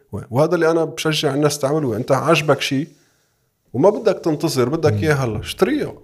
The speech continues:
Speaker 1: معك
Speaker 2: مم.
Speaker 1: مصاري، مش والله محتاج تروح تتدين وشو اسمه. معك مرتاح.
Speaker 2: كيف؟
Speaker 1: وه-، وهالساعة هيدي ما حتأثر عليك هالمبلغ
Speaker 2: آه.
Speaker 1: هيدا إذا انراح منك،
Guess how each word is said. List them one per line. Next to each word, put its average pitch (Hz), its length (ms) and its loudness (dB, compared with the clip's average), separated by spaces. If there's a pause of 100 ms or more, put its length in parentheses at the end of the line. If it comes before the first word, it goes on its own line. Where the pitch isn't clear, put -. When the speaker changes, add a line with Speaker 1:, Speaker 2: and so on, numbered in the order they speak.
(160)
Speaker 1:
معك 151 320 -2
Speaker 2:
مم. 135 60 0
Speaker 1:
مصاري، 120 360 2
مش 127 220 -2
والله 143 200 2
محتاج 127 400 0
تروح 123 160 -6
تتدين 117 520 2
وشو 104 220 -6
اسمه. 117 260 -4 (480)
معك 139 420 2
مرتاح. 120 520 2 (380)
Speaker 2:
كيف؟ 107 140 4
Speaker 1:
وه-، 139 280 4
وهالساعة 143 540 2
هيدي 135 460 0 (420)
ما 127 120 4
حتأثر - 600 0
عليك 120 300 0
هالمبلغ 113 360 2
Speaker 2:
آه. 104 40 -4
Speaker 1:
هيدا 117 440 2
إذا 107 140 0
انراح 110 400 2
منك، 131 360 0